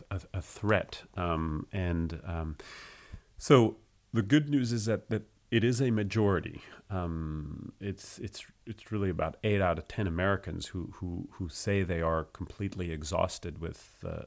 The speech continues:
nature of public debate, the polarization on T V, turning on T V and feeling like it's a country fifty-fifty split, agreeing on nothing.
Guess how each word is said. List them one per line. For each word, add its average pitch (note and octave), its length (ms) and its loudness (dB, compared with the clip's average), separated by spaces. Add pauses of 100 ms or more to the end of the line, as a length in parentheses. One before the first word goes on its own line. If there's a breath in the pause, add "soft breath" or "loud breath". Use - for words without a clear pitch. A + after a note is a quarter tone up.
nature E2+ 560 -4
of D#2+ 160 -6
public F#2 460 -6
debate, D#2 460 -6
the - 60 -14 (100)
polarization E2+ 960 -2
on D2+ 220 -6
T F2+ 220 -4
V, E2 360 -4
turning F#2 420 -4
on D#2+ 160 -4
T F2+ 200 -8
V E2+ 220 -4
and E2 160 -6
feeling F2 380 -6
like D2+ 220 -10
it's - 180 -12
a - 140 -18
country - 420 -8
fifty-fifty - 920 -10
split, - 440 -6 (100)
agreeing F2 500 -2
on D#2+ 260 -2
nothing. F2 460 0